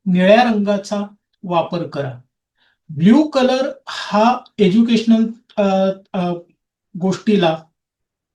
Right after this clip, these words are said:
वाढवणारा, ब्लू कलर हा एखाद्या गोष्टीमध्ये कन्सिस्टन्सी म्हणजे सातत्याने काम करणारा कलर आहे, ती फ्रिक्वेन्सी वाढवतो.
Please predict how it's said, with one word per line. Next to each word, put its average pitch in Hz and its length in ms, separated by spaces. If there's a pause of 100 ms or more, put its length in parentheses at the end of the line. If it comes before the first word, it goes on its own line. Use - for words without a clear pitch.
वाढवणारा, 170 680 (760)
ब्लू 180 320
कलर 233 480 (140)
हा 226 440 (120)
एखाद्या 226 440
गोष्टीमध्ये 180 920 (400)
कन्सिस्टन्सी 262 1120 (600)
म्हणजे 180 320
सातत्याने 233 680
काम 202 320
करणारा 165 600 (380)
कलर 185 260
आहे, 165 420 (440)
ती 269 140
फ्रिक्वेन्सी 226 580
वाढवतो. 160 680